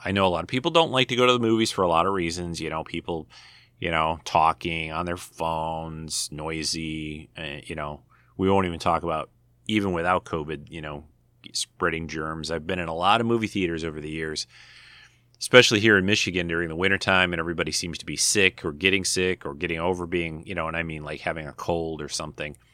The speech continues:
So there's a lot of coughing. <laughs> You know, you're watching this thing in a closed little place. Um, although the theater I go to has pretty big size theaters, so. But, um,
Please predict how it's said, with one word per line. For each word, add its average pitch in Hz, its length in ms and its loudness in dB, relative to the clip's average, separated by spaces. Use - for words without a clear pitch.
So - 140 -6
there's 87 180 0
a 92 40 0
lot 101 180 6
of - 80 4
coughing. 85 680 0
<laughs> - 80 -18
You 98 80 -10
know, - 120 -16
you're 101 180 -8
watching 90 420 -8
this 85 200 -4
thing 82 200 -10
in 85 80 -10
a 73 140 -14
closed 92 380 2
little 82 300 0
place. 90 600 2
Um, 76 340 -10
although 143 260 8
the 123 80 4
theater 156 300 8
I 101 100 10
go 95 160 4
to 85 200 -2
has 76 240 -4
pretty - 280 -4
big 76 320 -6
size - 380 -2
theaters, 62 440 -10
so. - 320 -8
But, - 360 4
um, 90 420 6